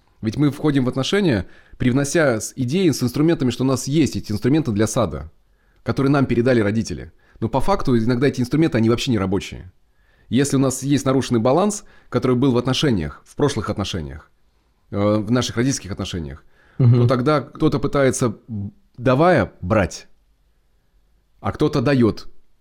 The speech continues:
Speaker 1: да, беря. То есть иногда ты благодарен кому человеку, да, а он тебе даёт больше своей благодарности,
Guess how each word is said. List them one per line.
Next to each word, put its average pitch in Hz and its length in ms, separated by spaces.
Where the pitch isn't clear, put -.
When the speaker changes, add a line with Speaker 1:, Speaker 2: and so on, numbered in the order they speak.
Speaker 1:
да, 113 240
беря. 104 340
То - 100
есть 90 140
иногда 110 460
ты 117 280
благодарен 120 580
кому 98 200
человеку, 95 420
да, 110 200
а 98 180
он 113 300
тебе 123 180
даёт 120 180
больше 117 300
своей 117 180
благодарности, 113 580